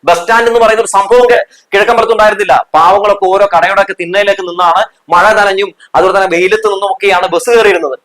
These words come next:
നിങ്ങൾ അങ്ങനെയൊക്കെ തന്നെ കയറിയാ മതി എന്ന് സാബുവും ജേക്കബും പ്രഖ്യാപിക്കുകയാണ്. നാണമുണ്ടോ സാബു നിങ്ങൾക്ക് എന്ന് ചോദിച്ചു പോവുകയാണ്. തന്നെയൊക്കെ പൊതുപ്രവർത്തനം എന്ന് വിളിക്കാനേ തോന്നുന്നില്ല. തന്നെ പോലെയുള്ള ഒരു ദുരന്തം, എനിക്ക് തോന്നുന്നു, ഏ, രാഷ്ട്രീയത്തിൽ ഇറങ്ങുന്നത് തന്നെ വലിയൊരു അപകടമാണെന്ന് കാണുകയാണ്.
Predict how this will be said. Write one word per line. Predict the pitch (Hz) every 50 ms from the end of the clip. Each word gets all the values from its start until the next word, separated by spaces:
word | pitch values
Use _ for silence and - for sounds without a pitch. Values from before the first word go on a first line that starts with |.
| _ -
നിങ്ങൾ | 185 214 226
അങ്ങനെയൊക്കെ | 214 202 208 220 226 214 214 - 202
തന്നെ | 196 202
കയറിയാ | 180 175 175 180 202 208
മതി | 185 175 156 139 123 _ _ -
എന്ന് | 151 170
സാബുവും | 165 165 156 165 175 190 190 180
ജേക്കബും | 185 180 180 180 165 -
പ്രഖ്യാപിക്കുകയാണ്. | - - - 180 175 175 170 170 160 147 131 117 110 107 - _ _ -
നാണമുണ്ടോ | 185 196 214 233 233 226 220 214 202 196 190
സാബു | - 165 156 151 151 156
നിങ്ങൾക്ക് | 147 131 127 131 113 - 113 110 -
എന്ന് | 139 156 156
ചോദിച്ചു | - 165 165 160 - 156
പോവുകയാണ്. | 151 139 127 123 117 110 - - - _ _ _ _ _ _ _ _ _ _ - 180
തന്നെയൊക്കെ | 202 226 226 226 220 196
പൊതുപ്രവർത്തനം | 190 185 220 220 240 240 233 233 240 220 214
എന്ന് | 208 202 180
വിളിക്കാനേ | 175 175 170 - 208 208 196
തോന്നുന്നില്ല. | 170 165 156 147 131 120 123
തന്നെ | - 190 208 226 247 262 254 254 - 240
പോലെയുള്ള | 233 220 214 208 196 190 190 196
ഒരു | 190 180 190
ദുരന്തം, | 185 - - - 160 175 202 196 190 175 - - _ _ - - -
എനിക്ക് | 170 196 214 214 190
തോന്നുന്നു, | 196 196 208 208 190 160 - _ _ - - - _ -
ഏ, | 143 147 151 156
രാഷ്ട്രീയത്തിൽ | 143 147 151 156 196 190 - - 247 240 226 226 214
ഇറങ്ങുന്നത് | 190 180 202 208 233 240 247 240 233 220
തന്നെ | 202 - 196
വലിയൊരു | 170 160 160 185 175
അപകടമാണെന്ന് | 151 135 151 151 180 160 147 123 104 104 123 151 170 160
കാണുകയാണ്. | 156 160 170 165 143 123 107 92 -